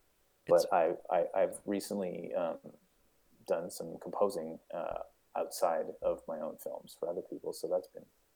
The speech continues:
Speaker 2: fun to actually
Speaker 1: Awesome.
Speaker 2: be hired to do that. So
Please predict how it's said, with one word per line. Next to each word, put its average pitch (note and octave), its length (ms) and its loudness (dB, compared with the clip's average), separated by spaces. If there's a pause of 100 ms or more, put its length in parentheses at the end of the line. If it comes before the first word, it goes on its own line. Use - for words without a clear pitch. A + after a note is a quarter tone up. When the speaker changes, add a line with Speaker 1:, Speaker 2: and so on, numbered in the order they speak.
Speaker 2:
fun D#2+ 160 0
to - 420 -20 (200)
actually F#2 240 -2
Speaker 1:
Awesome. E2 120 -4
Speaker 2:
be E2 200 -6
hired E2 400 -4
to E2 80 -6
do D#2+ 100 -2
that. E2 280 0
So - 180 -14